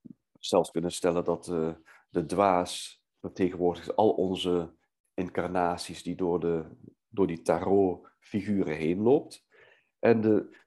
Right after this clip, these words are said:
de magier en de keizer zijn allebei de mannelijke figuren in het begin van deze,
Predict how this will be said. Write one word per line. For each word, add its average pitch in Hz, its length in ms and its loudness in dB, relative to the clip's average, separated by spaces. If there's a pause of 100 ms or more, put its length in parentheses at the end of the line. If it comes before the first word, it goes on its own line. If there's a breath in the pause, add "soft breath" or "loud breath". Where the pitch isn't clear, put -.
de 95 160 2
magier 120 580 2
en - 80 0
de 98 100 -4
keizer 135 260 2
zijn 120 180 2
allebei 107 340 2
de 95 360 0
mannelijke 92 760 2 (200)
figuren 85 580 -8
in 78 140 -10 (560)
het - 220 -14
begin 85 300 -8
van 80 180 -6
deze, 80 480 -8